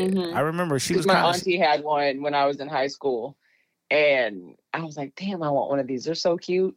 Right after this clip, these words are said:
Speaker 1: And then Janet had one. And
Speaker 2: Yeah, she had, like, a lime
Speaker 1: <laughs>
Speaker 2: green one or some shit like that. And I'm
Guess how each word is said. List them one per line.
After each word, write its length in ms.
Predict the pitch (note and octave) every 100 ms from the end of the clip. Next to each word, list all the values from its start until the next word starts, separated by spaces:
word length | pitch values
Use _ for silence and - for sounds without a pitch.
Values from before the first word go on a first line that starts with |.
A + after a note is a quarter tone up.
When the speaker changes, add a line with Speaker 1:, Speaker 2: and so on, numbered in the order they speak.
| -
Speaker 1:
And 140 | D3
then 140 | C3+
Janet 340 | B2+ D#3+ F3+ F#3
had 220 | F#3+ F3+
one. 320 | F3+ F#3 F#3
And 120 | F#3 E3+
Speaker 2:
Yeah, 320 | D3+ D#3+ D3
she 120 | C3
had, 80 | E3
like, 160 | D#3 D3
a 60 |
lime 380 | A2+ A#2 C#3 D3
Speaker 1:
<laughs> 80 | C3
Speaker 2:
green 280 | C3+ D#3 D3
one 100 | C#3
or 100 | B2+
some 180 | A2+ C3+
shit 200 | A#2+ B2+
like 260 | A#2+ A2 G2+
that. 180 | G#2 F#2+
And 80 |
I'm 200 | G#2+ D#3+